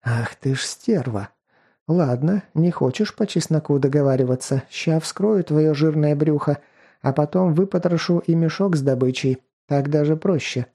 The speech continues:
целиком все мне достанется». «Сучка, ты даже не представляешь, от скольких мразей мне уже приходилось слышать подобные пустые угрозы.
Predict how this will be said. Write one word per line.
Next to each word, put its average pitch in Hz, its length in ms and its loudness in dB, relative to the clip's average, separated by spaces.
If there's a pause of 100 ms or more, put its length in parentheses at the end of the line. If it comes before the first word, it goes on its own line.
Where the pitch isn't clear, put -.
целиком 160 520 0
все 175 240 0
мне 175 260 2
достанется». 117 720 -6 (920)
«Сучка, 107 1000 -6
ты 131 120 -2
даже 127 300 0
не 131 120 0
представляешь, 127 960 -2 (340)
от 127 200 0
скольких 147 580 0
мразей 160 420 2
мне 151 220 4
уже 156 240 2
приходилось 151 640 0
слышать 165 500 -2
подобные 156 580 2
пустые 156 540 0
угрозы. 160 580 -2